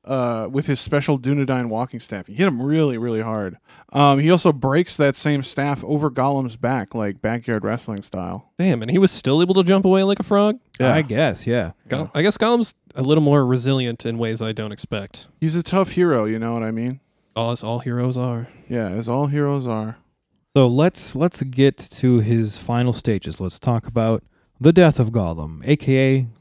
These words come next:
Speaker 3: Gollum's most heroic act, A K A Gollum saves the world.
Speaker 1: Woo! When Sam and Frodo had almost reached their destination, Gollum attacked. But Frodo summoned an unexpected burst of strength and threw Gollum down.
Speaker 3: Yeah, Frodo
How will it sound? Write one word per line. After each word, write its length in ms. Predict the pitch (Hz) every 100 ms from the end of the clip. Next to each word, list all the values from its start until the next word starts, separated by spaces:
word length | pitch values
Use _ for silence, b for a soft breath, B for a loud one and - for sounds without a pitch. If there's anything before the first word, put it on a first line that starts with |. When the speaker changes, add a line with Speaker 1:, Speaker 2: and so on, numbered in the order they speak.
| _
Speaker 3:
Gollum's 340 | 110 127 123 113
most 220 | 123 -
heroic 400 | 113 117 127 -
act, 260 | 110 85
A 160 | - 165
K 300 | 160 160 156
A 40 |
Gollum 320 | 139 185 185 165
saves 280 | 170 160 123
the 80 |
world. 460 | 123 113 90 67 - -
Speaker 1:
Woo! 480 | 285 359 285 151 - _ _ _ _ _
When 140 | - 160
Sam 320 | - 175 202
and 100 | 180
Frodo 220 | - 165
had 100 | 143
almost 320 | 135 156 139
reached 300 | 135 156 -
their 120 | 180 175
destination, 640 | 175 - 160 127 123 113
Gollum 360 | - 160 196 156
attacked. 600 | 139 160 143 - - - _ -
But 160 | 147
Frodo 400 | 143 - 202 214
summoned 480 | 170 165 156 160 170 -
an 140 | 135
unexpected 720 | 120 160 214 - 190 190 202 143
burst 260 | 151 170 185
of 100 | -
strength 360 | - 151 143
and 120 | 151 143
threw 280 | - 196 208
Gollum 340 | 202 202 202
down. 480 | 185 185 170 113 - _ -
Speaker 3:
Yeah, 180 | 92 95
Frodo 440 | - 127 143 147